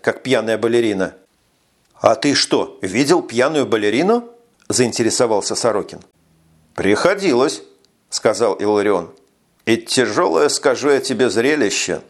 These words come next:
"А кто ж ее пьяную на сцену-то выпустил?" вскинул голову Савельич, которому до смерти не хотелось звонить. "А кто тебе сказал, что я ее на сцене видел?"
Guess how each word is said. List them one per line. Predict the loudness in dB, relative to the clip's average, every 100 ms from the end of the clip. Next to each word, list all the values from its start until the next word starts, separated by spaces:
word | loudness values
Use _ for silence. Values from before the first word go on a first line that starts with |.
| _ _ _ _ _ _ _
"А | 2 4 2
кто | 0 0
ж | 0 0
ее | 0
пьяную | 0 0 0 2 0
на | 0 0
сцену-то | 0 0 0 0 0
выпустил?" | 2 0 -2 -4 -2 -4 -4 _ _ _ _
вскинул | -4 -2 0 0 0
голову | 2 2 2 0
Савельич, | 0 2 0 0 -4 -6 -4
которому | -2 0 0 -2
до | 0 -2
смерти | 0 -2 -2
не | -4 0
хотелось | -2 0 0 0 -2
звонить. | -2 -2 -4 -12 -18 _ _ _ _ _ _ _ 0
"А | 2 2
кто | 0 -2
тебе | 0 0 0
сказал, | 2 -2 2 0 0
что | -2 2
я | 4 4
ее | 2
на | 2 0
сцене | -2 -2 0 0
видел?" | -2 -2 -2 -2